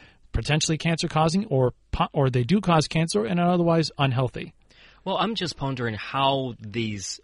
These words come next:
Speaker 2: report made by W H O will, you know, make an effect to the, the processing food industry there.
Speaker 1: Mm.
Speaker 2: Because I think a lot of Chinese, uh, meat processors are already very angry at this report. You know, because <laughs> Chinese people,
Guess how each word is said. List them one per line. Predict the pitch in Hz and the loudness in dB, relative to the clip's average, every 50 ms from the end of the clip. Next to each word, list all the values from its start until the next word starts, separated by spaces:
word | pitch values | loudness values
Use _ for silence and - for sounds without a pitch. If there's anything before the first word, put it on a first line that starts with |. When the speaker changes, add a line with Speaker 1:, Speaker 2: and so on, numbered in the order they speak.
| - | -8
Speaker 2:
report | 117 117 110 - - - 135 117 104 95 - - | -6 -6 -6 -6 -6 -6 -4 -4 -4 -4 -6 -10
made | 107 107 107 101 95 - | -10 -6 -6 -6 -6 -6
by | - 98 98 95 92 | -6 -6 -6 -6 -6
W | 92 101 92 95 98 95 | -8 -8 -6 -6 -6 -6
H | 95 - - - | -6 -8 -8 -10
O | 95 | -10
will, | 92 98 104 101 95 95 90 - _ _ _ - | -8 -8 -6 -6 -6 -8 -10 -14 _ _ _ -20
you | - - 101 | -20 -18 -16
know, | 92 90 | -14 -10
make | 98 101 101 92 - - | -8 -8 -8 -8 -8 -10
an | 101 98 | -10 -10
effect | 98 - - 117 104 101 - - - - - - - - | -8 -6 -6 -6 -6 -6 -8 -12 -20 -20 -20 -20 -18 -12
to | - 123 117 | -10 -8 -6
the, | 104 107 104 101 98 95 95 92 95 | -4 -4 -4 -4 -4 -6 -8 -10 -12
the | 98 - | -16 -16
processing | - - - 104 - - 120 107 - 127 117 107 104 101 | -12 -8 -8 -6 -6 -6 -8 -8 -8 -8 -8 -8 -8 -10
food | - - 117 104 90 | -10 -10 -10 -10 -10
industry | 92 110 107 110 107 - - - 120 117 | -12 -10 -10 -10 -10 -10 -10 -10 -10 -10
there. | 110 120 123 135 147 - _ - | -10 -10 -10 -10 -12 -10 _ 0
Speaker 1:
Mm. | 143 143 147 147 147 147 143 143 139 135 | 4 6 6 8 8 8 6 6 6 4
Speaker 2:
Because | 131 131 143 123 | 4 2 2 4
I | 143 135 | 4 2
think | - - 156 139 123 - | 4 2 0 0 0 0
a | 131 | 0
lot | 120 127 131 135 135 | 2 4 4 4 4
of | 127 113 - | 2 0 -2
Chinese, | - - 127 123 120 120 120 117 117 117 113 107 101 - - - | -4 -2 -2 0 0 0 0 0 -2 -2 -2 -4 -6 -8 -8 -4
uh, | 101 98 98 98 | -4 -4 -4 -4
meat | 98 107 120 143 147 - | -4 -2 0 0 0 0
processors | - 120 - - 110 101 - 110 110 101 - - - - - - - | -2 -6 -6 -4 -6 -6 -6 -6 -6 -8 -8 -12 -18 -18 -14 -6 -4
are | 135 | -2
already | 123 151 180 190 180 170 | 0 0 0 0 -2 -2
very | 143 170 180 175 - - - | -2 -2 -2 -2 -4 -4 -2
angry | 151 160 165 175 156 131 120 110 104 | 0 2 2 2 2 2 2 0 0
at | 98 90 98 | -2 -4 -4
this | 98 104 - - | -6 -8 -6 -6
report. | 120 110 - - - 117 104 95 110 - - - - - | -6 -4 -2 0 0 0 0 -2 -4 -8 -8 -10 -2 2
You | - 151 | 4 6
know, | 165 - | 6 6
because | - 233 285 302 - - | 6 6 4 2 0 0
<laughs> | - | -4
Chinese | - - 247 269 285 269 185 | -2 0 0 2 2 0 -2
people, | - 233 240 196 - 151 135 120 117 | -2 -2 -2 0 0 0 0 0 0